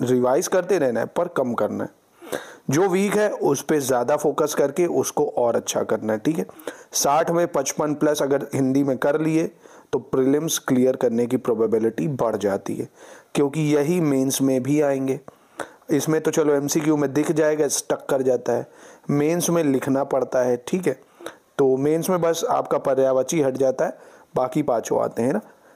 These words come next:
तो थोड़ा उस हिसाब से अपने आप को क्या करिए, एनालिसिस जरूर करते रहिए। चलिए, पहला क्वेश्चन, निम्नलिखित में से तत्सम शब्द कौन सा है ये बताना है, ठीक है।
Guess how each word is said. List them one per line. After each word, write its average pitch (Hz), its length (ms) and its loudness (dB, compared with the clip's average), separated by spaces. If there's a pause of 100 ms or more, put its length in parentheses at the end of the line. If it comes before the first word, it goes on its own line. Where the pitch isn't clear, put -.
(140)
तो 139 360 2 (220)
थोड़ा 151 140 2
उस 156 300 0
हिसाब 135 260 -2
से 160 320 -2
अपने 143 320 0
आप 135 220 -2
को 190 140 0 (520)
क्या 170 100 0
करिए, 139 320 2
एनालिसिस 131 560 0
जरूर 120 280 2
करते 107 280 0
रहिए। 107 220 -4
चलिए, 113 380 -2 (1160)
पहला 143 240 2
क्वेश्चन, 165 380 0 (380)
निम्नलिखित 160 640 2
में 190 200 0
से 208 160 -2 (160)
तत्सम 190 560 -2
शब्द 139 320 -2
कौन 113 280 -2
सा 139 140 0
है 165 140 0
ये 160 140 2
बताना - 420 -2
है, 101 140 -4
ठीक 170 240 -2
है। 98 160 -2